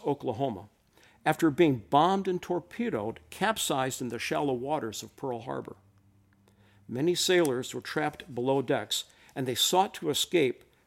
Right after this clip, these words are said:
through the rising waters through any means possible. One way was through a porthole. One sailor, while struggling through a porthole, became helplessly stuck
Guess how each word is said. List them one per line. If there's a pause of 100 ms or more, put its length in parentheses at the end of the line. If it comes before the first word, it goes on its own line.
through
the
rising
waters
through (120)
any
means (380)
possible. (1500)
One
way
was
through
a
porthole. (1500)
One
sailor,
while
struggling
through
a
porthole,
became
helplessly
stuck